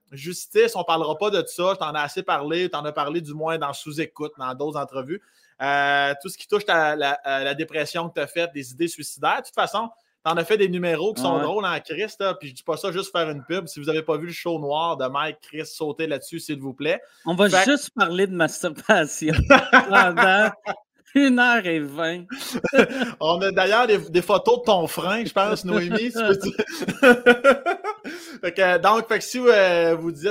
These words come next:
Speaker 1: là, il y a des sujets, c'est pas des sujets qui ont été évités, c'est volontairement.
Speaker 2: Ouais.
Speaker 1: On en a déjà assez parlé ailleurs. Puis l'angle du podcast, de toute façon, on est plus dans le côté humain. Puis, euh,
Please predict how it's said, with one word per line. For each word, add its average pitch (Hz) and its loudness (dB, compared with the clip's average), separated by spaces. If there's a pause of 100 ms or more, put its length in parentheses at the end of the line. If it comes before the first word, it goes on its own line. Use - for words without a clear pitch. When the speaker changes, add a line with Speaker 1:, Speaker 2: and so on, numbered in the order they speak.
Speaker 1:
là, 185 -4
il - -2
y 175 -2
a 165 -4
des 165 -4
sujets, 165 -2
c'est - -16
pas 233 -2
des 214 -6
sujets 196 -2
qui 196 -6
ont 180 -4
été 175 -6
évités, 160 -4 (180)
c'est 180 -4
volontairement. 165 2
Speaker 2:
Ouais. 175 -2 (280)
Speaker 1:
On 165 0
en 175 2
a 180 2
déjà 185 0
assez 151 0
parlé 165 2
ailleurs. 156 2
Puis 208 -6
l'angle 220 2
du - -20
podcast, 214 -4
de - -20
toute - -20
façon, 170 -4
on 180 -8
est 160 -4
plus 175 -6
dans 170 -4
le 156 -10
côté 165 -6
humain. 160 -2 (400)
Puis, 165 -2
euh, 160 2